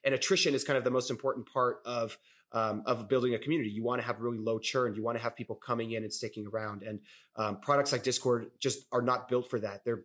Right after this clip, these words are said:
built to be sort of these revolving doors because,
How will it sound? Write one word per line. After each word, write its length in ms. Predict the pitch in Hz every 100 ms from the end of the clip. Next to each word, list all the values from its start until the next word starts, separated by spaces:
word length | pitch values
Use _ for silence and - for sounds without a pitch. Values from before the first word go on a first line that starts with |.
| _
built 260 | 139 143 139
to 100 | 120
be 180 | 120
sort 200 | 110 120
of 80 | 113
these 140 | 110 107
revolving 360 | 107 107 107
doors 340 | 107 185 147 - _
because, 480 | 135 - 180 147